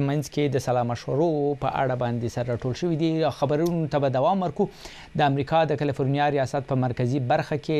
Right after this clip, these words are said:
د سټرابیري یا زمیني توتانو او د مالټو او نارنجو د راټولولو وخت دی.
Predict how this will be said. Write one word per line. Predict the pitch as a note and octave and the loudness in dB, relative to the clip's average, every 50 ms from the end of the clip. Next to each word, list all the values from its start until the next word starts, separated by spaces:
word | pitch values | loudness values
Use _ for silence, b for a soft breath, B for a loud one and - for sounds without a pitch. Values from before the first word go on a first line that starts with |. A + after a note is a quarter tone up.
| C#3+ C3 | 2 2
د | C#3+ C3+ C3+ C3 - | 2 0 0 0 -2
سټرابیري | - - C3+ A#2+ A2+ C#3 C#3+ C3+ C#3 C#3 C#3 C3+ C3 | -2 0 0 2 2 2 2 2 2 2 2 2 0
یا | B2 A#2+ A#2+ | 0 0 0
زمیني | A#2 A#2 B2 C3 C#3+ C#3 C3 - | 0 0 0 0 0 0 -2 -4
توتانو | B2 - B2+ C3 C3 C3+ C#3 C#3 - - | -2 0 0 0 2 2 0 0 0 0
او | C3+ C3 C3 B2+ | 0 0 0 0
د | C3+ B2+ B2+ B B B B B B - C#3+ C3+ | 0 0 -2 B B B B B B 0 2 4
مالټو | C3 B2+ B2+ B2 - F#3 F#3 F3 | 4 4 2 0 0 2 2 2
او | D#3 D3 C#3+ | 2 2 0
نارنجو | C3 A#2+ B2 E3 A3 G#3 D#3+ D#3 C#3 C#3 | 0 0 0 0 0 0 0 0 0 0
د | C3+ B2 | 0 0
راټولولو | A#2 A2 - B2+ A#2 A#2 C3 F3 F3 C#3 A#2+ | 0 -2 -2 0 0 2 2 2 0 0 -2
وخت | G#2 - - - - | -2 -6 -8 -12 -14
دی. | B2+ | -14